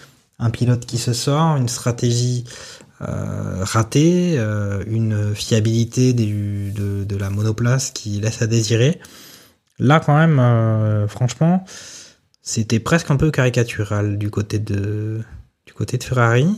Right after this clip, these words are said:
Et puis, bon, après, tu, tu peux aussi nous parler de l'interview de Binotto à l'issue du, du Grand Prix, qui était assez, euh, lunaire. En tout cas,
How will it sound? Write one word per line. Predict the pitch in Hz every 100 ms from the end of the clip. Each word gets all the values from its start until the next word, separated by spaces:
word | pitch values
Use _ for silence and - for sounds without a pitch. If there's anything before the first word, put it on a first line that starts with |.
| -
Et | 110
puis, | - - 113 113 101
bon, | 101
après, | 98 -
tu, | - - - 104
tu | 107
peux | 117
aussi | 113 135
nous | 120
parler | 113 123
de | 120
l'interview | 117 117 120
de |
Binotto | 120 123 123 131
à | 143
l'issue | 120 - 127
du, | 120 113 110
du | 110
Grand | 113 113
Prix, | - 151
qui | - 107 104 104
était | 107
assez, | 117 - 139 151 139
euh, | 120 117
lunaire. | 110 127 131 127 123
En |
tout | 107 107
cas, | 123 123